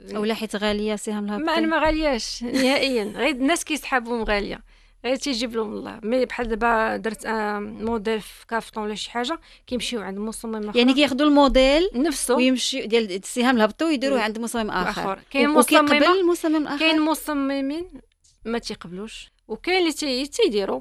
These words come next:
Speaker 1: كاين اللي كيدير.
Speaker 2: كاين اللي كيدير.
Speaker 1: اللباس التقليدي المغربي طبعًا القفطان، آه، لا يعلى عليه،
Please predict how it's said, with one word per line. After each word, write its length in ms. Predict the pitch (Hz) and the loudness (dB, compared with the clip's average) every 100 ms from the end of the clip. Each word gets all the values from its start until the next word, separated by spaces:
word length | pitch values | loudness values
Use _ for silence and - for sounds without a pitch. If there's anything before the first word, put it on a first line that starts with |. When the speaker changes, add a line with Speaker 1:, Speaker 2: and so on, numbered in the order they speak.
| - | -4
Speaker 1:
كاين 120 | 208 | -4
اللي 140 | 214 | -4
كيدير. 360 | 208 185 - - - | -4 -6 -8 -12 -8
Speaker 2:
كاين 120 | 220 | -6
اللي 80 | 220 | -6
كيدير. 360 | - 175 - - - - - - - - | -10 -6 -4 -4 -8 -16 -18 -16 -18 -18
Speaker 1:
اللباس 1120 | - 180 196 196 196 202 233 240 254 254 - | -12 -10 -6 -6 -2 0 2 4 6 4 0
التقليدي 380 | - - 208 196 | -6 -2 0 0
المغربي 420 | 190 180 175 170 | 0 -2 -2 -4
طبعًا 260 | 185 151 175 | -6 -4 -4
القفطان، 640 | 175 - - 180 175 165 | -4 -10 -6 -2 -2 -2
آه، 440 | 156 151 147 147 165 | -4 -6 -8 -8 -2
لا 220 | 214 240 | 2 2
يعلى 320 | 202 160 156 | 2 0 -2
عليه، 460 | 151 147 156 175 | -4 -4 -4 -4